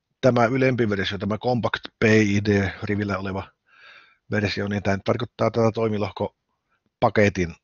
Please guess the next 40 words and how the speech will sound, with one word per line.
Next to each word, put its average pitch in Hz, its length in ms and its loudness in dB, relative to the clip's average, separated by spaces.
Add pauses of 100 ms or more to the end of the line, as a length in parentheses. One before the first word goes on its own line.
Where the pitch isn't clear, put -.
(320)
versiointinumeroa. 92 1040 -8
Ja 107 60 -10
jos 98 140 -10
tänne 101 200 -4
nyt 98 180 -10
otetaan 98 400 -6
vaikka 92 320 -8 (320)
kuusi 110 280 -10
piste 101 220 -4
nolla, 104 480 -4 (720)
niin 98 160 -8
nämä 98 140 -2
P - 100 -6
I 104 260 4
D 95 120 2
Compactit 95 600 -8
ja 98 80 -8
muut, 98 300 -10 (140)
niin 98 140 -12
nämä 92 140 -4
on - 80 -12
sitten - 300 -8 (840)
kaksi 107 240 -8
piste 101 200 -14
kolme, 95 240 -8
kaksi 95 220 -10
piste - 240 -14
kolme 98 240 -10
ja 92 60 -10
yksi 98 120 -14
piste 92 220 -12
ykkönen. - 580 -18 (3000)
Ja 92 60 -14
jos - 160 -18
mä 98 40 -10
otan 92 140 -6
vaikka 95 200 -8
kaksi 110 300 -2
piste - 200 -6
nolla 95 360 -10